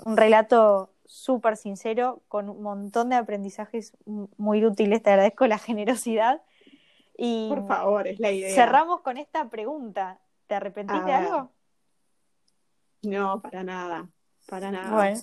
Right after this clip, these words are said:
Speaker 2: Eh, lo volvería a hacer, eh, y, y también, o sea, estoy segura que lo que haga mañana no va a tener nada que ver con lo que,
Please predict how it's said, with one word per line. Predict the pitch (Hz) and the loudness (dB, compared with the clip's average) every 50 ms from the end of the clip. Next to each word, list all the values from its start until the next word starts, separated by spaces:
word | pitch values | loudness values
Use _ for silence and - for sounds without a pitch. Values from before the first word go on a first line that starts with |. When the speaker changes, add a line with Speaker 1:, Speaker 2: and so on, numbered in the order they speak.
| - _ - | -12 _ -8
Speaker 2:
Eh, | 208 214 202 202 196 190 190 180 185 180 175 175 170 170 - _ _ _ _ _ _ _ _ _ - | -6 -4 -2 -2 -2 -4 -4 -6 -6 -4 -4 -4 -4 -4 -6 _ _ _ _ _ _ _ _ _ -6
lo | 214 233 208 196 | -2 2 4 4
volvería | 196 202 202 202 196 220 233 247 | 4 4 4 2 0 0 0 0
a | 254 | 0
hacer, | - - - 220 208 202 190 170 165 170 190 _ _ - | 0 -2 -2 -2 0 -2 -4 -6 -10 -18 -20 _ _ -16
eh, | - - 190 196 196 185 185 180 180 180 175 175 170 170 156 151 147 - - _ _ _ - - | -12 -10 -8 -8 -6 -8 -8 -8 -8 -8 -6 -6 -6 -6 -8 -10 -14 -18 -20 _ _ _ -20 -14
y, | - 196 196 196 185 175 175 175 170 170 170 170 - - - | -12 -10 -10 -10 -10 -10 -12 -12 -12 -12 -12 -14 -14 -14 -12
y | 196 196 | -12 -8
también, | - 175 175 190 208 220 226 | -8 -8 -6 -4 -2 -2 -2
o | 233 | -2
sea, | 226 - 226 196 185 185 - _ _ _ _ | -2 -2 -2 -2 -2 -4 -12 _ _ _ _
estoy | - - _ - 240 240 233 | -20 -12 _ 0 0 0 0
segura | - - 240 214 214 220 233 254 262 254 | 2 2 2 2 2 2 0 -4 -4 -4
que | - 196 185 | -6 -8 -8
lo | 175 180 - - | -6 -8 -8 -6
que | - 202 196 | -4 -4 -4
haga | 202 226 233 233 | -2 -4 -4 -6
mañana | 214 196 185 190 190 202 214 226 226 | -6 -8 -8 -8 -8 -8 -6 -6 -6
no | 214 196 | -6 -6
va | 196 | -6
a | 196 | -6
tener | 202 202 202 202 196 | -6 -6 -8 -8 -8
nada | 208 214 214 220 226 214 | -8 -8 -8 -8 -10 -8
que | - 208 190 | -8 -6 -6
ver | 196 196 208 208 208 | -4 -6 -6 -8 -6
con | 214 214 202 | -8 -8 -8
lo | 180 180 185 _ | -8 -12 -16 _
que, | _ 175 180 - | _ -20 -20 -20